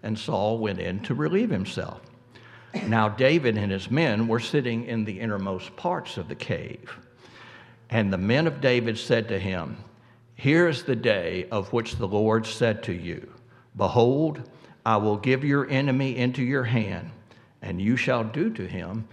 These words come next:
as it seems good to you.'" Then David arose and stealthily cut off a corner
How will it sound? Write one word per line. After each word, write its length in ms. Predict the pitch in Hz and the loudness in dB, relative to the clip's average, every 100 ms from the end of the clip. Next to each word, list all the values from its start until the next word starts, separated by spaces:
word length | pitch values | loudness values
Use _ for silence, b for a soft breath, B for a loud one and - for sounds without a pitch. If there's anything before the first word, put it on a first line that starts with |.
| B | B
as 240 | 90 101 104 | -6 -6 -6
it 80 | |
seems 400 | - - 101 90 | -6 -6 -6 -6
good 280 | - 165 190 | -4 -2 -2
to 80 | - | -6
you.'" 260 | 82 57 - - - _ _ - B B B B - | -10 -10 -12 -16 -20 _ _ -20 B B B B 0
Then 300 | 120 139 120 | 4 4 4
David 400 | 117 123 131 131 | 4 4 2 0
arose 800 | 127 110 98 101 107 113 - - | 2 2 2 0 -2 -4 -8 -10
and 120 | - | -10
stealthily 680 | 90 - 120 113 113 139 139 | -8 -6 -2 -2 -2 -4 -4
cut 300 | 139 - 120 | -6 -4 -2
off 240 | 117 123 - | 0 -2 -4
a 40 | |
corner 640 | - - 214 196 92 113 | -8 -2 0 2 0 -2